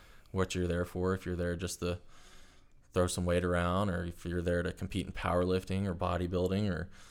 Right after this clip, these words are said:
or strongman, you know, it's just a big family. You gotta support each other. But, you know, there's always gonna be those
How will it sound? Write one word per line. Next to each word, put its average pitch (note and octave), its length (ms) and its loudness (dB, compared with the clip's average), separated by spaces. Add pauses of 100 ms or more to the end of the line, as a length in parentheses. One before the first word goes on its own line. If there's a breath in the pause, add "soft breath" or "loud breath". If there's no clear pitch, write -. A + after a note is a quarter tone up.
(420 loud breath)
or E2+ 120 -4
strongman, F2+ 880 2 (380 soft breath)
you F2+ 80 -6
know, F2+ 160 2
it's F#2+ 160 -2
just - 180 -4
a F#2+ 60 -2
big F#2+ 220 0
family. F#2 360 0
You F2 80 -2
gotta F2+ 200 2
support - 400 -2
each G#2 160 -4
other. E2+ 240 0
But, E2+ 280 -4 (380 soft breath)
you A#2+ 80 -4
know, G#2 60 0
there's C#3 200 2
always G2 240 6
gonna F#2 140 2
be F2+ 120 2
those E2 420 -2